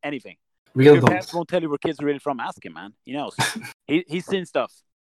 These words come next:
Speaker 1: He's seen stuff.
Speaker 2: <laughs> Yeah, attack ship on fire outside of Saturn and so on.
Speaker 1: <laughs>
Speaker 2: Like,
Speaker 1: Things you
Speaker 2: uh,
Speaker 1: wouldn't
Speaker 2: drops of
Speaker 1: believe.
Speaker 2: tears in the rain and stuff like that.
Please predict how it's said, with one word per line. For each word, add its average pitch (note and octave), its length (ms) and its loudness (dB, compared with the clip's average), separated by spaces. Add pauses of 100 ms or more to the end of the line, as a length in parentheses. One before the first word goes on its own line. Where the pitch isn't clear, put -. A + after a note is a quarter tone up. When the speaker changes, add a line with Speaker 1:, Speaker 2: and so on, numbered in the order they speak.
Speaker 1:
He's C3 180 -10
seen D3+ 200 -4
stuff. - 320 -4 (180)
Speaker 2:
<laughs> - 640 -4 (260)
Yeah, C#3 380 8 (260)
attack D3+ 360 8
ship - 400 6
on C#3 180 4
fire C3 380 8
outside A#2 400 2
of A2+ 100 -2
Saturn A2+ 600 0 (220)
and - 80 -2
so A2 140 0
on. - 160 4 (180)
Speaker 1:
<laughs> - 180 -14
Speaker 2:
Like, B2+ 280 0
Speaker 1:
Things E3 140 -2
you C3+ 60 4 (140)
Speaker 2:
uh, - 40 2
Speaker 1:
wouldn't D3+ 200 2
Speaker 2:
drops - 160 0
of D#3+ 160 10
Speaker 1:
believe. D#3 200 8
Speaker 2:
tears D3+ 140 10 (140)
in D3 100 8
the C#3 80 8
rain B2 420 4 (1500)
and D#3 120 10
stuff - 200 6
like A2 100 4
that. - 180 0